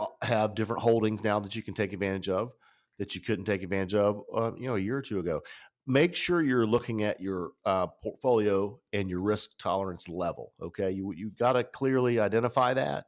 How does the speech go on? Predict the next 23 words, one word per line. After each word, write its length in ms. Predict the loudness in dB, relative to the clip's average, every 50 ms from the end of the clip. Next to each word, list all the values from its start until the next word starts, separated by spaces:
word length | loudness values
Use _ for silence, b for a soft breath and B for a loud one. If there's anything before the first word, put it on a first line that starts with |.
| b b b b b b b b -4
We 240 | 2 4 4 6 6
help 320 | 6 4 4 4 2 -2
you 120 | -6 -6
with 160 | -6 -6 -8 -6
this, 280 | -4 -4 -4 -4 -6
okay? 240 | -8 -4 -2 0 4
Don't 200 | 4 6 6 6
worry 340 | 6 6 6 6 6 4 2
if 120 | 0 -2
you, 120 | -4 -4 -4
if 180 | -4 -8 -6 -4
you're 60 | 0
not 180 | 0 0 0 -2
familiar 360 | -2 0 2 4 4 4 4
with 120 | 2 0
some 120 | 0 0 -2
of 60 | -2
the 60 | 0
things 180 | -2 -4 -4 -4
we're 60 | -4
talking 240 | 0 0 0 0 0
about. 240 | -4 -4 -4 -4 -2
That's 220 | -2 -4 -4 -6